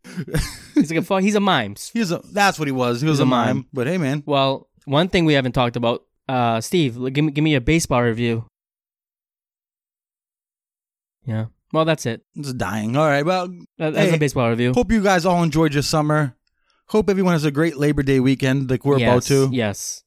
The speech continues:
Speaker 2: So, yes, we, uh, the Two Worst Dudes.
Speaker 1: Review.
Speaker 2: Yes.
Speaker 1: You can find us on
Speaker 2: That's
Speaker 1: Twitter.
Speaker 2: our little spiel we're gonna do from now on.
Speaker 1: Yes, sir. That's our new style here. You can find us on Twitter at Worst Review.
Speaker 2: Yes.
Speaker 1: At Twitter. I'm also on Twitter at Steve Koudanis,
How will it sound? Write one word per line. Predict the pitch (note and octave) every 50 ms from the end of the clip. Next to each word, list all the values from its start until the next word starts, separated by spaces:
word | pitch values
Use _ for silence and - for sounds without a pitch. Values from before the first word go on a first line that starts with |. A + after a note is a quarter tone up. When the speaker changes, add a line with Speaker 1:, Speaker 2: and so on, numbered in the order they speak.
| _ _ _ _ _ _ _ -
Speaker 2:
So, | - - D3
yes, | D3+ D#3 D3+ C3+ B2 - -
we, | C3+ C3 C3 C3
uh, | B2+ B2 B2 B2 B2
the | B2 A#2+
Two | - - C#3+ B2+
Worst | A#2 A#2 A2 - -
Dudes. | B2 A#2 C3 D#3+ G3 - - -
Speaker 1:
Review. | C3+ C3 C3+ B2+ G#2+ A#2+ A#2+ B2+ C#3 F3 F#3 E3+ _ _ _ -
Speaker 2:
Yes. | G#2+ F#2+ G#2 - - - -
Speaker 1:
You | D3+ D3+
can | F3 E3+
find | C3+ - E3+ D#3+ D#3
us | D#3 -
on | D#3+ D3 C#3+
Speaker 2:
That's | C3 D3+ E3
Speaker 1:
Twitter. | F3 F3+
Speaker 2:
our | F#3+
little | G3 E3+ D#3+
spiel | - - - - - F3 F3 F3 E3
we're | D3
gonna | C3+ B2+ A#2+
do | A#2 B2+ B2+ A#2+
from | - B2+ A#2+
now | A#2 A2+ A2+
on. | A2+ A2+ A2+ D3
Speaker 1:
Yes, | D3+ D3 C3
sir. | - - E3+ E3
That's | D3 C3+ - -
our | C#3+ C#3+
new | D3 D3+
style | C#3 - - D#3+ C#3+ D3 D3 C#3+
here. | D3+ D#3+ E3+ E3+ - _ - - _ _ _ - - C#3+
You | F3
can | D#3+ E3+
find | D3 - F#3+ F#3+ F#3
us | F#3 D3 -
on | D#3+ D#3+ C#3+
Twitter | - - F#3 G3 F#3+ F#3 D#3
at | C#3+ C3+ - -
Worst | B2 A#2 B2 C#3 D3+ D#3+ D#3+ - - - -
Review. | - C3 C3 C3+ B2 A2 B2 C3 B2+ C3 D3 F3+ F#3 _ _ _ _ -
Speaker 2:
Yes. | B2+ G#2+ G#2+ A2 - - -
Speaker 1:
At | A2+ A2 A#2 - - - -
Twitter. | - - A#2 A2+ C3+ D#3+ E3+ D#3 _ _ _ _ _ -
I'm | C#3 D3 D3+
also | D#3 D3+ - - D3+
on | D3+ D3
Twitter | C3+ - D#3+ E3 D#3+ D#3
at | C#3 B2+ -
Steve | - - - E3 E3 E3 D#3+ C3+ -
Koudanis, | - D#3 C#3+ C3+ C#3 C#3+ D3+ E3+ F#3+ F#3+ - -